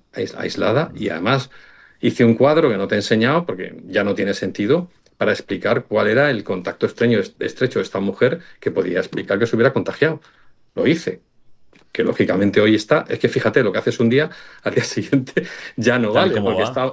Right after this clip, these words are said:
Speaker 2: total.
Speaker 1: todo súper cambiante, Jordi. Entonces,
Speaker 2: Total.
Speaker 1: yo lo que espe-, lo que pido es calma y, por supuesto, a los políticos
Speaker 2: Hmm.
Speaker 1: un me-, una mejor
Speaker 2: Hmm.
Speaker 1: coordinación en una situación de crisis,
Speaker 2: Ya.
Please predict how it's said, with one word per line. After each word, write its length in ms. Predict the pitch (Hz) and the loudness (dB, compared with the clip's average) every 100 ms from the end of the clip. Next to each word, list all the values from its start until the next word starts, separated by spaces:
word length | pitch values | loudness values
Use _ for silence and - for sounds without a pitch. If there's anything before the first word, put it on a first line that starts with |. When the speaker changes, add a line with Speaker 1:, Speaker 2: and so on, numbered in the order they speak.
| 87 | -4
Speaker 2:
total. 160 | 82 90 | -2 0
Speaker 1:
todo 160 | 151 147 | 0 0
súper 400 | - 131 127 117 | -2 0 0 -2
cambiante, 760 | 101 101 127 214 185 95 95 101 | -6 -6 -6 -6 -6 -6 -4 -2
Jordi. 280 | 123 - | -4 -6
Entonces, 500 | 85 87 85 87 - | -12 -6 -2 -2 -2
Speaker 2:
Total. 100 | - _ _ - _ - - - - | -6 _ _ -20 _ -20 -20 -6 4
Speaker 1:
yo 80 | 123 | 4
lo 100 | 135 | 6
que 160 | 127 | 4
espe-, 120 | 135 | 4
lo 80 | 113 | 4
que 80 | 110 | 2
pido 240 | 139 143 151 | 4 4 2
es 220 | - - - _ _ _ _ | 0 -16 -20 _ _ _ _
calma 380 | - 110 135 170 | 0 2 4 2
y, 80 | 127 | 0
por 120 | 107 | -2
supuesto, 340 | - 104 117 92 | -2 0 0 0
a 40 | |
los 100 | 90 | -6
políticos 640 | - 92 90 - 113 131 71 - _ _ _ _ _ _ - | -4 -4 -4 0 0 0 -6 -20 _ _ _ _ _ _ -12
Speaker 2:
Hmm. 100 | - | 0
Speaker 1:
un 140 | 120 90 | 0 0
me-, 140 | 90 - | -6 0
una 200 | 113 107 | 2 4
mejor 540 | 104 - 110 113 113 - - _ _ - _ - | 2 4 6 6 4 -2 -20 _ _ -20 _ 0
Speaker 2:
Hmm. 40 | |
Speaker 1:
coordinación 800 | 151 110 110 123 110 113 117 160 | 4 4 4 2 2 4 4 2
en 80 | 110 | -2
una 80 | 95 | -4
situación 480 | - 90 - 107 95 | -4 -8 -2 0 0
de 100 | 85 | -2
crisis, 560 | 104 101 131 175 175 80 | -2 0 2 2 0 -10
Speaker 2:
Ya. 240 | 73 | -16